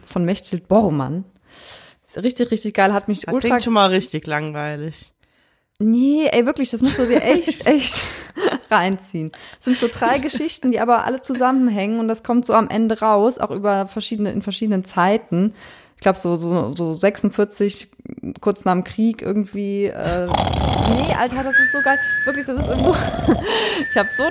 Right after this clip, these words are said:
Speaker 1: ich hab so geweint. Ich hab an mehreren
Speaker 2: Okay.
Speaker 1: Stellen so geweint und hab dann noch gedacht, wenn Jana mich jetzt sehen könnte, bei einem Buch,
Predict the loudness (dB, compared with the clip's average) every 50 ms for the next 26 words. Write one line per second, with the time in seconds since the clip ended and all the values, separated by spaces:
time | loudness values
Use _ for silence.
0 | 0 -2 -2 0 -2 -2 -4 -4 -6 -6 -4 -4 -4 -4 -2 -2 0 2 2 2
1 | 2 2 0 0 -2 -4 -6 -8 -10 -12 -14 -20 -20 -20 -14 -12 -10 -8 -8 -10
2 | -10 -10 -12 -12 -14 -14 -18 -18 -16 -14 -10 -8 -8 -8 -8 -8 -10 -10 -10 -12
3 | -20 _ _ _ -18 -16 -14 -12 -10 -8 -8 -6 0 2 4 4 4 4 2 2
4 | 0 0 -2 -2 0 2 2 4 4 4 4 4 2 0 -2 -4 -4 -6 -6 -6
5 | -6 -4 -2 -2 -2 -4 -6 -8 -14 -20 -20 -20 -16 -14 -12 -10 -6 -6 -6 -6
6 | -6 -6 -8 -8 -8 -10 -16 -20 -20 -16 -6 -2 0 2 4 4 4 4 2 2
7 | 0 0 0 -2 -4 -6 -8 -6 -6 -4 -4 -2 -2 -4 -4 -4 -6 -6 -4 -2
8 | 0 2 2 2 2 2 2 0 0 0